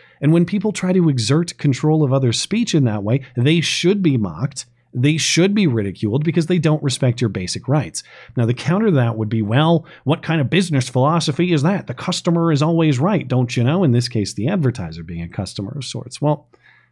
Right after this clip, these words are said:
uh, no, actually, that's a bunch of bullshit, because advertisers dictating content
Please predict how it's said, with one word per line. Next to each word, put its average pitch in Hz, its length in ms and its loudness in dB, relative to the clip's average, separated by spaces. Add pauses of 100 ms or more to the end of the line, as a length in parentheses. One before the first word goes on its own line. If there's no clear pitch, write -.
(180)
uh, 139 160 0
no, 151 360 2 (140)
actually, 98 380 -6
that's 139 200 0
a 165 40 0
bunch 160 180 2
of 139 60 2
bullshit, - 500 0 (420)
because 143 300 2
advertisers 170 960 2 (340)
dictating 143 560 2
content 113 680 -2